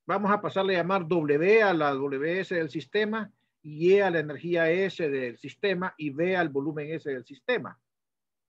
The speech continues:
Entonces, ustedes saben que esta resta E R menos C, menos C T es menos E S, y que esta resta B R menos B T es menos B po-, menos B S. Entonces, tenemos ahí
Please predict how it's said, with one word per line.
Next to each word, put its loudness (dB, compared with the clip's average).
Entonces, -2
ustedes -2
saben 2
que -4
esta -4
resta -2
E 0
R 0
menos -8
C, -6
menos -10
C -4
T -2
es -8
menos -10
E 0
S, -6
y -14
que -4
esta -2
resta -2
B 2
R -2
menos -12
B -4
T -4
es -6
menos -4
B -2
po-, -6
menos -6
B 2
S. -4
Entonces, -8
tenemos -8
ahí 0